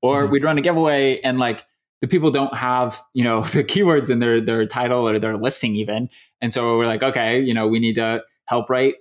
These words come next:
Speaker 1: uh, listings." And
Speaker 2: Yep.
Speaker 1: so, so then we offered some of those creative services. We, we did some other things like, uh,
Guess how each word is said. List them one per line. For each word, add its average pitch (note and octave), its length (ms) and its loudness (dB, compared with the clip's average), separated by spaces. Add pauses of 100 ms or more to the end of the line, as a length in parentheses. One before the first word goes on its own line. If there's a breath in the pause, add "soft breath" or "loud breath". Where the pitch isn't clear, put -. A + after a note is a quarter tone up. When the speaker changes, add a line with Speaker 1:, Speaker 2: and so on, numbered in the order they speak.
Speaker 1:
uh, C#3 260 2
listings." A#2+ 560 0 (100)
And B2 480 0
Speaker 2:
Yep. F3 160 -8 (160)
Speaker 1:
so, C#3 380 0
so D3+ 120 -2
then E3 120 4
we D#3+ 100 4
offered A#2+ 320 0
some A#2+ 100 -4
of A2+ 40 -2
those A2 140 0
creative A#2+ 280 0
services. F3+ 720 2
We, F3+ 200 -4
we F#3 80 0
did F3 160 2
some E3 100 -2
other C#3 180 0
things C3 360 -2
like, A2+ 200 -4
uh, G#2+ 120 0